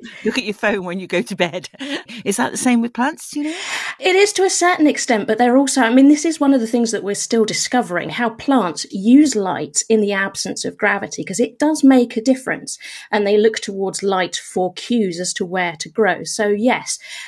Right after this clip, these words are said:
Speaker 2: they do like blue light more on Earth, but in, in space it's a little bit different, which is why nasa is tweaking these light recipes to find out what works best.
Speaker 1: I'm surprised about the, the fruiting plant, because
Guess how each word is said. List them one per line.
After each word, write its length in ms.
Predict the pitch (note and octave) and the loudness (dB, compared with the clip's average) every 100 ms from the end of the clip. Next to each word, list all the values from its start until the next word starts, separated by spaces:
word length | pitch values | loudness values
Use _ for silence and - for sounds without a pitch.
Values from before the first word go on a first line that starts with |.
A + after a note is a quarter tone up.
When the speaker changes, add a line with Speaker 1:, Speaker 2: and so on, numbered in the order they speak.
| - | -18
Speaker 2:
they 260 | - A3 G#3 | 0 2 2
do 200 | A3+ A#3+ | 2 4
like 280 | G#3+ G3+ - | 4 4 0
blue 160 | G#3 | 0
light 200 | F#3+ F3 | 0 -2
more 260 | F#3 F#3 F3+ | -4 -4 -2
on 100 | G3+ | 0
Earth, 260 | B3+ F#3+ - | 0 0 -6
but 100 | G#3 | -4
in, 140 | G#3 | -4
in 180 | - G#3+ | -2 -4
space 360 | A#3 E4+ F#4 - | -4 -4 -4 -6
it's 140 | F4+ | -2
a 60 | B3 | 0
little 360 | A3+ B3+ B3+ | 2 0 0
bit 220 | A3+ A3 - | -2 -2 -4
different, 360 | E3+ F#3 F3 | -8 -6 -8
which 160 | F#3 - | -8 -10
is 120 | F#3 | -8
why 220 | F#3 F#3 | -6 -6
nasa 420 | F#3 F3+ - E3+ | -6 -8 -8 -10
is 120 | E3+ - | -12 -12
tweaking 480 | - G#3 - F3 | -10 -10 -8 -10
these 200 | E3+ E3 | -10 -10
light 240 | E3+ F3+ F3 | -10 -10 -10
recipes 420 | E3 - - D#3+ | -10 -12 -14 -16
to 80 | - | -16
find 240 | - F3 D#3+ | -12 -10 -8
out 120 | - | -8
what 160 | F3 | -8
works 280 | F3 E3 - | -6 -10 -10
best. 420 | - - - - _ - - - _ | -18 -20 -20 -20 _ -20 -20 -20 _
Speaker 1:
I'm 140 | C#4 D#4+ | -4 -4
surprised 680 | - - E4 F4 F#4+ - | -8 0 4 4 2 -2
about 560 | C#4+ B3+ A#3+ G3+ - - - _ - | -4 0 0 0 -4 -12 -16 _ -4
the, 200 | G3+ G3 | -2 0
the 180 | F#3+ F#3+ | -2 -4
fruiting 680 | - B3+ C#4+ C4 A#3+ G3 | -2 2 2 2 0 -2
plant, 420 | E3+ D#3 C3+ B2 - | -2 -4 -2 -4 -6
because 420 | A3+ B3+ B3+ | -4 -2 -2